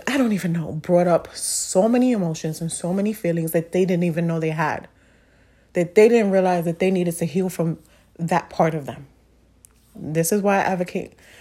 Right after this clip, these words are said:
for journaling. I will forever tell you guys to journal. If you don't know how, join the challenge, send me an email, whatever.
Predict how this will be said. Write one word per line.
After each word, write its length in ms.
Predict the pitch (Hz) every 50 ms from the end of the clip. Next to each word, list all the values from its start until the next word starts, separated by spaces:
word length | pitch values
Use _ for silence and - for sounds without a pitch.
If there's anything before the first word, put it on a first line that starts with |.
| - - _ _
for 120 | - - 190
journaling. 580 | 165 185 180 180 180 175 180 175 175 - - - - -
I 260 | - 170 170 170 165 165
will 440 | 170 170 170 170 170 147 - - - -
forever 800 | - - - 180 - - - 185 180 185 190 190 190 196 185 - _ _ _ _ _ _ _ _ -
tell 160 | - - 180
you 100 | 175 180
guys 400 | 170 175 170 170 160 165 - - - -
to 180 | - - - 180
journal. 440 | 160 160 160 160 160 160 156 165 175
If 120 | 170 -
you 80 | 185 175
don't 280 | 147 139 165 170 175
know 120 | 185 185 190
how, 480 | 185 185 180 175 170 175 175 170 175 - - - - _ _ _ -
join 280 | - - 156 165 170
the 80 | 175 185
challenge, 680 | 180 - 180 165 160 156 160 165 165 165 160 165 - - _ _ _ _ _ _
send 220 | - - 160 165
me 140 | 160 156 170
an 60 | -
email, 500 | - 160 160 160 165 165 160 160 165 - _ _ _
whatever. 540 | - 165 165 160 160 151 147 160 143 156 -